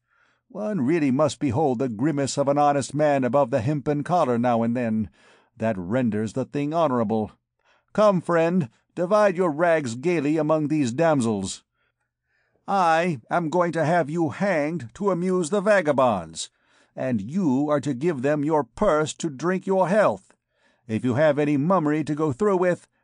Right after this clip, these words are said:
there's a very good God the Father in that mortar yonder in stone, which we stole from the Saint Pierre aux Boeufs. You have four minutes in which to fling your soul at his head.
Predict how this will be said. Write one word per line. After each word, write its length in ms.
there's 200
a 100
very 340
good 380
God 300
the 100
Father 460
in 120
that 240
mortar 360
yonder 460
in 100
stone, 600
which 320
we 100
stole 480
from 220
the 100
Saint 380
Pierre 360
aux 100
Boeufs. 580
You 160
have 200
four 320
minutes 560
in 180
which 180
to 120
fling 400
your 160
soul 500
at 100
his 200
head. 420